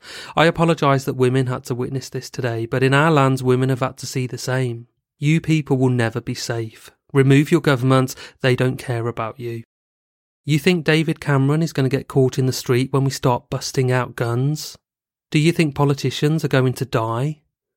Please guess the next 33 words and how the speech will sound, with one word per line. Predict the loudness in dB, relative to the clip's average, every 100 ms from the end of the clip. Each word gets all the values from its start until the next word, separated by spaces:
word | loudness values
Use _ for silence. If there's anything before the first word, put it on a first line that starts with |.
| -2
No, | 2 4 2
it's | -2
gonna | -2 -2
be | 0
the | 0 2
average | 2 -2 -4
guy | 2 2 2
like | 0 -2
you | 2 4 4 2
and | 0
your | -2
children. | 0 -2 -2 -6 -14 -16 _ -20 -20 -14
So | -2 0
get | 2
rid | 2 0
of | 2
them, | 2 2 0 -8 _ _
tell | 0 2
them | 4 2
to | 0
bring | 0 2 2
our | 0
troops | 0 -2 -2 -6
back, | -4 -4 -4 -8 -20 -18 0
leave | 2 4 4
our | 4
lands, | 4 4 2 0 -2 -6 _ _
and | -6 -4
you | -2
will | 0
live | 0 -2
in | -6 -6
peace. | -8 -8 -12 -16 -16